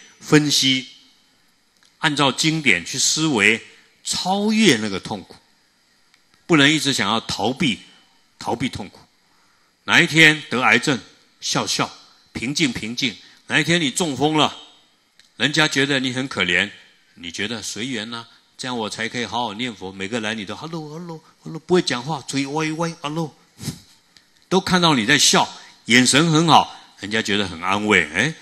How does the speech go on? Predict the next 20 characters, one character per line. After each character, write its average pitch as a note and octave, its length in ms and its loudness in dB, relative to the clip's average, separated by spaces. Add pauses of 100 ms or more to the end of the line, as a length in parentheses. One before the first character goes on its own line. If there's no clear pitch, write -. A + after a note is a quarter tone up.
(140)
他 C3+ 120 -10
中 C3+ 260 -2
风 C3 260 -4
看 C3+ 160 -4
起 A#2 60 -4
来 A2+ 80 -2
蛮 A2 200 -6
快 A#2 220 -4
乐 A#2 160 -6
了， F#2+ 200 -14 (260)
蛮 B2+ 220 0
自 C3+ 200 -4
在 A#2+ 180 0
了， G2 140 -6 (320)
哎， F2+ 100 -6
因 G2 160 -2
为 F#2 120 -2
有 D2+ 160 -10
智 - 220 -8
慧 E2 200 -12